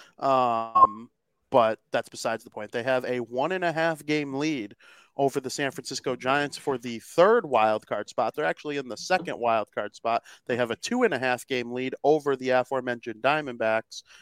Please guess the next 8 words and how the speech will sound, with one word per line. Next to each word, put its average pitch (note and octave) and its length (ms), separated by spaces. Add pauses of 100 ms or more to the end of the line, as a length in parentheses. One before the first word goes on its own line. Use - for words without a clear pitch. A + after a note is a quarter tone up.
(140)
for B2 180
the A2 100
final A#2 400
wild F#2+ 320
card G2+ 260
spot. G2+ 380 (100)
So G2+ 480 (640)
the B2+ 140